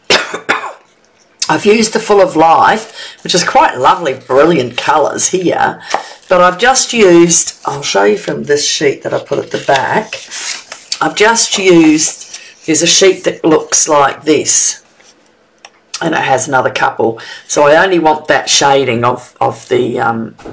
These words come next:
peach pie, so I've just turned that over, but isn't that nice? So we can use that another time.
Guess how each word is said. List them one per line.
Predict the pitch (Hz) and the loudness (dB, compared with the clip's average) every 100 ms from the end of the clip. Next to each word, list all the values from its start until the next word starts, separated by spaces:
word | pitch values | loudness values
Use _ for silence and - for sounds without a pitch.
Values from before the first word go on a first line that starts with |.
| - - | -20 -6
peach | 147 - - | -6 -6 -4
pie, | 139 131 117 117 117 - - - - | 0 0 0 -2 -6 -18 -20 -20 -10
so | - 151 131 | -2 2 2
I've | 139 | 2
just | 151 156 - | -2 -2 -4
turned | - 156 143 139 | -2 0 2 2
that | 135 | 4
over, | 151 139 - | 4 2 0
but | - | 0
isn't | 170 160 | 0 -2
that | 139 - | -4 -4
nice? | 127 107 - - | -4 -4 -2 0
So | 139 127 | 2 0
we | 123 | 0
can | - 131 | -6 -6
use | 139 131 | -4 -2
that | 131 123 | -2 -2
another | 131 127 131 | -2 -2 -2
time. | 131 - 98 87 | -4 -4 -4 -6